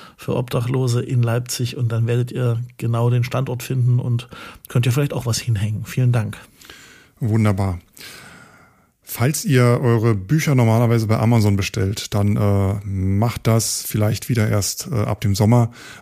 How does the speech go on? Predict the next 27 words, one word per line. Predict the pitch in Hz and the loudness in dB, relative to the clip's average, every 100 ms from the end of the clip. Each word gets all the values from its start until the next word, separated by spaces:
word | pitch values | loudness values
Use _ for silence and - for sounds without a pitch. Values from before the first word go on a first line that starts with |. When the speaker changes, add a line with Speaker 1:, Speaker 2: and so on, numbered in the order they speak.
| - | -2
Speaker 2:
weil, | 101 104 110 | 0 2 0
ähm, | 104 101 110 | 0 0 0
auch | 107 - - | -2 -4 -6
Leipzig | 101 123 - - | -2 0 0 0
hat | 113 | 0
viele | - 151 147 139 135 | 0 2 4 4 2
kleine | - 117 123 127 127 165 | 0 2 4 4 2 0
oder | 131 107 | 0 0
große | 110 120 120 | 2 2 2
Buchhandlungen, | 117 131 110 110 110 110 107 107 | 2 2 2 4 4 4 4 2
die | 98 117 110 | 0 -2 0
jetzt | 107 - | 0 2
auch | 113 104 | 0 0
leider | 120 104 104 | -2 0 0
geschlossen | 98 117 110 95 | 0 -2 0 0
haben | 95 95 | -2 -2
müssen. | 98 - 120 - - - - | -4 -4 -8 -8 -20 -6 2
Und | 110 104 | 2 2
falls | - - 113 127 | -8 -2 0 2
ihr's | 113 | 2
noch | 120 | 4
nicht | 101 | 4
wusstet, | 104 139 - 131 - - - - - - _ - | 2 2 2 0 0 -12 -12 -20 -20 -20 _ -4
man | 107 | -4
kann | - 113 143 | 0 2 4
die | 135 | 2
Bücher | 104 147 147 127 120 | 2 0 2 2 0